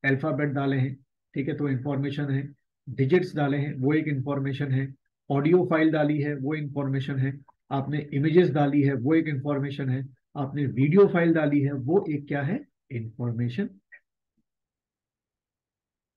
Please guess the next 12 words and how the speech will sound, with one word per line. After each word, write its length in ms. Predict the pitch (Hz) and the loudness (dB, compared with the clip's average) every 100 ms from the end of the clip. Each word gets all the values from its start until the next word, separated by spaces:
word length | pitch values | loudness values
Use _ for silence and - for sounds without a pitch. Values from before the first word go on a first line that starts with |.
| _ _ _ _ _ _ _ _ | _ _ _ _ _ _ _ _
अगर 240 | 147 165 196 | -2 2 4
आप, 300 | 190 190 - _ - | 4 0 -6 _ -6
अ, 380 | 135 135 127 117 | -2 0 0 -2
मेरा 220 | 123 143 | -4 -4
course 360 | 147 165 185 - | -2 2 2 0
purchase 360 | 160 127 160 | -6 -2 -2
करना 240 | 160 147 147 | -2 -6 -6
चाहते 300 | 143 135 151 | -4 -6 -4
हैं, 160 | 151 | -4
तो 80 | 156 | -2
ये 140 | 143 143 | -2 -2
course 520 | 143 147 151 - | 0 0 -2 -10